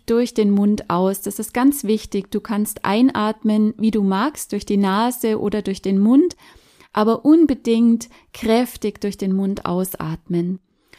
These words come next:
Und dabei kannst du gern auch Geräusche machen. Du kannst seufzen, singen, tönen, was auch immer da kommen will, lass es zu.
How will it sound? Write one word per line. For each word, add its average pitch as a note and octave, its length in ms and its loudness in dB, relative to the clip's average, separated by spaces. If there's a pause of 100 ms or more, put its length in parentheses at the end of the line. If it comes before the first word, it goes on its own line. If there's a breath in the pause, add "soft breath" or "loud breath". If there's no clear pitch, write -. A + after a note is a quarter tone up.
(400 soft breath)
Und G#3 480 4
dabei G#3+ 220 2
kannst A#3 320 -4
du A3 60 -6
gern A3+ 260 2
auch G#3 200 -4
Geräusche A3 600 2
machen. F#3 560 -2
Du G3+ 120 -6
kannst G#3+ 580 -4
seufzen, G#3 920 -2
singen, G3+ 600 2
tönen, G#3+ 720 2
was A3 180 -4
auch A3+ 100 -4
immer C4 280 2
da A3+ 160 -2
kommen G#3+ 480 2
will, G3 200 0
lass G#3 300 -4
es - 240 -10
zu. F#3+ 440 -4